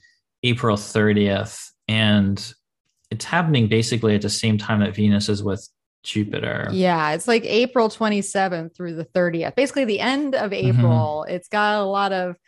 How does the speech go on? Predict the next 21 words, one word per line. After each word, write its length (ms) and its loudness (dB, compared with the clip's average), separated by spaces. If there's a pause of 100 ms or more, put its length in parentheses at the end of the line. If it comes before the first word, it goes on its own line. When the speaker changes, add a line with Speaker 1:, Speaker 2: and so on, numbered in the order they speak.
(280)
Speaker 2:
a 20 -4
lot 140 4
of 100 2
juice 500 -2
'cause 220 -10
we 360 -2
have 260 -2
Venus, 420 -4
Neptune, 360 -6
and 140 -4
Jupiter 400 -4
all 360 -2
together 560 -2
in 200 -6
a 80 -6
conjunction. 760 -6
Like 140 -8
you 60 -2
said, 380 -2
that 240 -8
Pluto 540 2